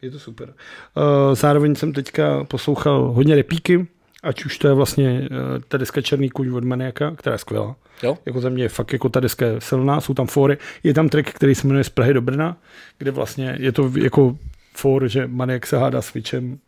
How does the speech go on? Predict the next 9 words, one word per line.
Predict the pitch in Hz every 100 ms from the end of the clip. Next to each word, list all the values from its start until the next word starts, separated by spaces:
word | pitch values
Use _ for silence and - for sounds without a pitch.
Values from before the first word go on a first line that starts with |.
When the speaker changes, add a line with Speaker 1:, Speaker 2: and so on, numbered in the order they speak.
| _ _ _ _ _ _ - -
Speaker 1:
že | 139
nemůže | 123 120 110
říkat, | 113 113 120 - - - - -
eh, | 131 131 65 - - 127 123 131 - _ _
Jura, | 139 131 131 123
že | 113
nemůže | 120 117 120
říkat | 117 127
chcu, | - - 143 147